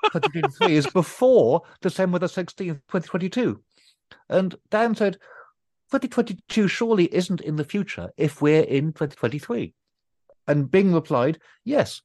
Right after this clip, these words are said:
Speaker 2: but we're in twenty twenty-two." And then said,
Speaker 1: What?
Speaker 2: "Uh, sorry, I made a mistake earlier. I said it was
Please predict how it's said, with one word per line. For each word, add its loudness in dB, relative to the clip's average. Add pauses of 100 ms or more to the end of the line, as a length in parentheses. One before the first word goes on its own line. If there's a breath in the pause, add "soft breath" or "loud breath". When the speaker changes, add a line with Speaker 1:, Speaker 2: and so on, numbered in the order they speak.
(180)
Speaker 2:
but 2
we're 2
in 0
twenty -4
twenty-two." -4 (1400)
And 0
then 0
said, 0
Speaker 1:
What? -6 (100)
Speaker 2:
"Uh, -12
sorry, 2
I 0
made 4
a 4
mistake 2
earlier. 0 (360)
I -2
said -2
it -2
was -2